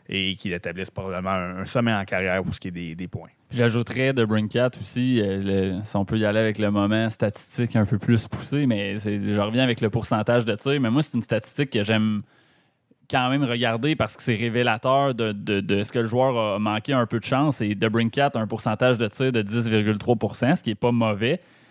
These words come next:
Speaker 2: Mais tu sais, la saison précédente, quinze virgule deux, ce qui est beaucoup plus dans la norme d'un franc-tireur dans la Ligue nationale. Entre quinze et vingt, on, on est à peu près là.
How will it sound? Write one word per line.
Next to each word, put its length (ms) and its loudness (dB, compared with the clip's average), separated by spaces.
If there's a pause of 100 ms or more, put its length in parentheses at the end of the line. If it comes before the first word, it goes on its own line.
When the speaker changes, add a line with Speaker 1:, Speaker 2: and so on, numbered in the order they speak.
(120)
Speaker 2:
Mais 100 0
tu 60 -8
sais, 160 0
la 140 2
saison 280 2
précédente, 680 0
quinze 340 0
virgule 460 -2
deux, 160 2
ce 80 -4
qui 80 -4
est 40 2
beaucoup 280 -2
plus 260 -2
dans 160 0
la 140 2
norme 340 2
d'un 140 2
franc-tireur 500 0
dans 120 2
la 40 2
Ligue 140 2
nationale. 520 2
Entre 280 0
quinze 260 2
et 80 -2
vingt, 240 0
on, 580 0
on 80 4
est 140 2
à 80 0
peu 100 2
près 200 0
là. 220 2